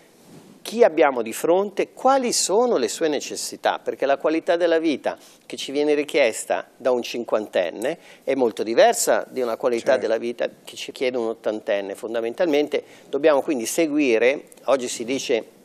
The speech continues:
Speaker 1: ritagliare come un sarto, eh, s-, la, la corretta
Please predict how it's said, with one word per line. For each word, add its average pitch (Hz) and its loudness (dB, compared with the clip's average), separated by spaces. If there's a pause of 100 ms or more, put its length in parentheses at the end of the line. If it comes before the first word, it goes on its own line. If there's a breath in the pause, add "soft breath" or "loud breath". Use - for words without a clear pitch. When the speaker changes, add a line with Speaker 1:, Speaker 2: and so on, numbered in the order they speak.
(360)
Speaker 1:
ritagliare 131 2
come 127 0 (240 loud breath)
un 120 -6
sarto, 131 2 (300 loud breath)
eh, 104 2
s-, - -6 (160)
la, 127 0
la 123 -6
corretta 147 2